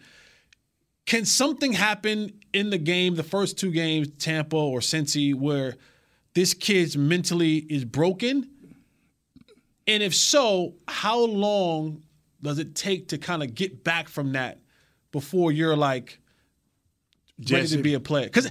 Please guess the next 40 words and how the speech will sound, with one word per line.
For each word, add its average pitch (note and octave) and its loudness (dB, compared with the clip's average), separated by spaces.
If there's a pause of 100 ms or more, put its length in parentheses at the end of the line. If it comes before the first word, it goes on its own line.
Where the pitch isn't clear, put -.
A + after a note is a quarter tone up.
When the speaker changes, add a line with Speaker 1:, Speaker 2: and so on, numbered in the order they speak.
(180)
Speaker 1:
there's F#4 6
a F4+ 4
lot C#4 2
on C4 4
a A#3 4
left A3 2
Speaker 2:
Let, A#3 2
Speaker 1:
tackle D3 2
Speaker 2:
let C#3 4
me, C#3+ 2
let C3+ 6
me C#3 6
Speaker 1:
with A#3+ 6
Speaker 2:
say - 4
Speaker 1:
a A#2 0
Speaker 2:
something, C#4+ 4
Speaker 1:
forty B3+ 4
million A#3 2
dollar G3+ 2
Speaker 2:
Jesse. - -8
Speaker 1:
quarterback. E3+ 0 (280)
Speaker 2:
I A2+ 0
said D#3+ 4
what E3 4
I D3 4
said C3 2 (880)
on A2 -2
the A2 0
N A#2 0
F A2+ -4
L G#2+ 2
Network G#2 -4
the G2+ -12
other G2+ -12
night, D#3 4
just A#2+ 2
being B2 2
brutally B2 0
Speaker 1:
<laughs> B2 -2
Speaker 2:
honest. G#2+ -4